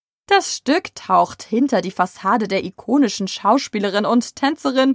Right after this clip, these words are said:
und enthüllt ihre wahre Persönlichkeit. Sigrid Behrens Inszenierung unter der Regie von Birgit Voigt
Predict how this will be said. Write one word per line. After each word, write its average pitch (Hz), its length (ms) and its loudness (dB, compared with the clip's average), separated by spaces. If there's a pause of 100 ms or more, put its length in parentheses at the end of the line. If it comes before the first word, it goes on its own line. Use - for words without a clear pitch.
und 302 140 -2
enthüllt 359 600 0
ihre 392 260 -2
wahre 180 360 2
Persönlichkeit. 226 1200 -2 (380)
Sigrid 285 600 0
Behrens 240 560 0
Inszenierung 190 880 -2
unter 202 280 0
der 170 180 -6
Regie 185 380 0
von 180 360 -2
Birgit 208 520 0
Voigt 269 380 0